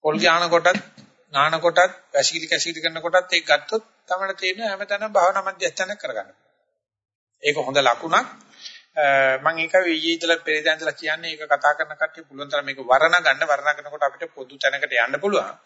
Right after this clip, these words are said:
සමහරෙකුට ඒක සද්දයක්, සමහරට පුංචි ආලෝකයක්, සමහරට පොඩි කම්පන වේගයක්. මේ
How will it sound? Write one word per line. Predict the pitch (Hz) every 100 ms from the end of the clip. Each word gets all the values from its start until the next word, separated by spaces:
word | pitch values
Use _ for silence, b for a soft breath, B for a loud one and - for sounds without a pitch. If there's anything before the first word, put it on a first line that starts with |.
| B B B B
සමහරෙකුට | - 139 156 185 180
ඒක | 185 185
සද්දයක්, | 147 151 127 131 139
සමහරට | 147 160 170
පුංචි | 170 160 170
ආලෝකයක්, | 139 147 139 127 147
සමහරට | - 156 151 151
පොඩි | 151
කම්පන | 147 139 135 156
වේගයක්. | 151 151 120 127 - B B B B
මේ | 160 180